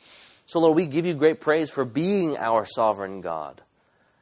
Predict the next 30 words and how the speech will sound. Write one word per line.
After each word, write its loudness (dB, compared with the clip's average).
And -18
we -14
thank -6
you, -6
too, -6
Lord, -2
that -6
you -6
are -4
not -4
only -6
sovereign, -6
but -10
you -8
are -8
also -8
loving, -8
as -14
your -8
promise -4
speaks -12
of -8
your -12
love. -14
As -16
you -8
promised -4
even -8
from -6
the, -6